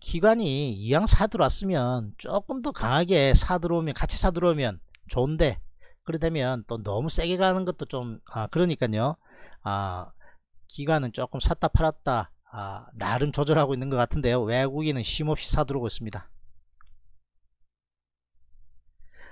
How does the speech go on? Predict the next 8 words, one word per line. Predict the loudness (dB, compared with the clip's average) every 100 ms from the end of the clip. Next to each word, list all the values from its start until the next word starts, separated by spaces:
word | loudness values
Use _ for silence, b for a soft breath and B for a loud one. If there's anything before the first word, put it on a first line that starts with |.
| b
자, | -4
오늘 | 2 4 4
시장 | 4 2 4
상황 | 6 6
보자면요. | 4 4 4 0 -2 -2 -4 -6 B B B -8
아, | -4 -2 -4 -6
아이티, | -2 2 4 6 6
전기전자, | 4 0 0 0 0 4 4 2